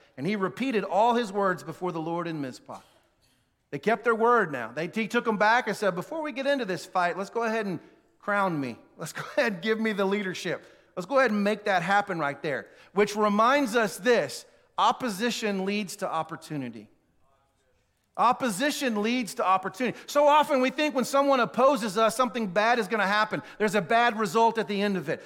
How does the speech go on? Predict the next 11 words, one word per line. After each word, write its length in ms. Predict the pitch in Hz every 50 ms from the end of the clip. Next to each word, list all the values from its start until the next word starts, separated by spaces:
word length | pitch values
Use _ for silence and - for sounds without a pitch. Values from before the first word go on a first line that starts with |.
| - -
Nothing 380 | 190 233 254 247 - 262 233
good 240 | 190 220 233 226 -
from, 160 | - 220 208
can 220 | 202 - 214 208 -
come 200 | 202 214 214 208
from 160 | - 190 190
opposition. 640 | 185 185 185 180 160 156 190 180 - - 127 107 - _ _ _ _ _ _ _ _ _ _ _ _ _ _ _ _ _ _ _ _ _ _ _ _ _ _ _ -
Opportunity 500 | 165 170 - 160 - - 190 185 165 143
comes 240 | 117 - 156 139 131
from 140 | - 139
opposition. 540 | 127 120 117 - 123 110 107 107 - - -